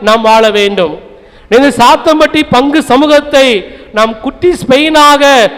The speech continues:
உருவாக்குவதிலே எல்லாமே அதிமிகு மகிமைக்காக என்ற அந்த சிந்தனையிலே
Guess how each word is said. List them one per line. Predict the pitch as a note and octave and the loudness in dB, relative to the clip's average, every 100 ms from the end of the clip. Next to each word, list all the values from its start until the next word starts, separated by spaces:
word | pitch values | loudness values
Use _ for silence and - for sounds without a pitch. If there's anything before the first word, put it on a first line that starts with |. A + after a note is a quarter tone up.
| - G3 | -6 0
உருவாக்குவதிலே | D4 D#4+ D4+ D4 D4+ C#4 C#4 C4+ B3+ G3+ - - - - - - - F3+ | 2 4 2 2 0 0 0 2 2 0 -6 -16 -20 -20 -20 -20 -12 -2
எல்லாமே | A#3+ D#4+ E4 D#4+ D#4 D4+ D#4 G3+ | 0 2 2 2 2 0 0 0
அதிமிகு | G#3 D4 D#4 D#4 C4+ | 0 2 0 0 0
மகிமைக்காக | A#3 D#4 D#4+ D#4+ D#4+ D4 D4 D4 C#4 | 0 2 0 -2 0 2 4 2 0
என்ற | C#4 C#4 C4+ B3+ A3 - - - | 0 0 2 2 0 -8 -6 -2
அந்த | D4 E4 - | 0 0 0
சிந்தனையிலே | D4 D4 D4 D4 C#4+ C#4 | 0 2 2 2 2 2